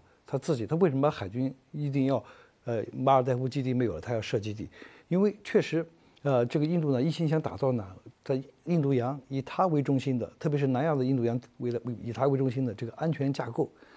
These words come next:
在这个问题上呢，呃，现在呢，马尔代夫呢与印度呢出现裂痕的话，呃，让那个印度担心啊，这个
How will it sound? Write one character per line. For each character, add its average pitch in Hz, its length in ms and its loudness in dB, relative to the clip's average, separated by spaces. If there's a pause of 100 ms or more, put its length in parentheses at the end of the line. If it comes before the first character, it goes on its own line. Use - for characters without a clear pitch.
(200)
在 208 120 4
这 240 100 4
个 214 60 2
问 190 80 4
题 170 60 0
上 170 160 2
呢， 143 180 0 (340)
呃， 123 120 0 (280)
现 151 220 -2
在 147 100 2
呢， 107 200 -2
马 131 140 2
尔 135 80 4
代 127 120 2
夫 131 140 0
呢 113 220 -2
与 107 160 -4 (140)
印 156 140 0
度 123 100 -2
呢 113 140 -6
出 - 160 -8
现 123 180 0
裂 131 120 4
痕 101 160 -6
的 107 80 -8
话， 101 220 -6 (300)
呃， 104 200 -8 (260)
让 135 220 2
那 123 80 2
个 127 60 2
印 143 140 0
度 117 100 -2
担 139 220 0
心 147 240 0
啊， 98 180 -8 (360)
这 113 120 -6
个 110 60 -6